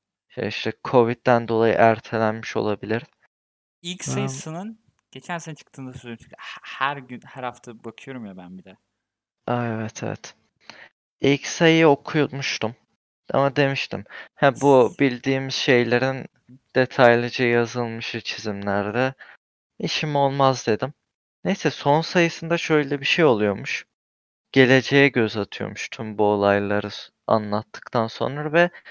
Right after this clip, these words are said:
Speaker 1: gelecekte anlatılanlar biraz
Speaker 2: Garip.
Speaker 1: doğru gidiyor. İşte
Speaker 2: Garip
Speaker 1: The
Speaker 2: doğru.
Speaker 1: Age of Khonshu, Avengers'taki, e, Moon Knight olayı. İşte Empire'dan bahsediyor, Outlaw'dan bahsediyor şu anda olan.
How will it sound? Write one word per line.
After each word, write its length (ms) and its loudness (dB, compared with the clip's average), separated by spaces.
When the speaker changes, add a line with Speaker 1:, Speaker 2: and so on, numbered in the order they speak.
Speaker 1:
gelecekte 560 2
anlatılanlar 840 2
biraz 540 0
Speaker 2:
Garip. 60 -6
Speaker 1:
doğru 360 6
gidiyor. 500 0
İşte 260 -2
Speaker 2:
Garip 100 0
Speaker 1:
The 100 4
Speaker 2:
doğru. 180 8
Speaker 1:
Age 180 0
of 160 0
Khonshu, 640 0
Avengers'taki, 1120 0
e, 40 -4
Moon 420 -2
Knight 320 2
olayı. 400 2
İşte 180 -10
Empire'dan 1000 4
bahsediyor, 600 2
Outlaw'dan 880 6
bahsediyor 520 -2
şu 200 -4
anda 300 -2
olan. 320 -2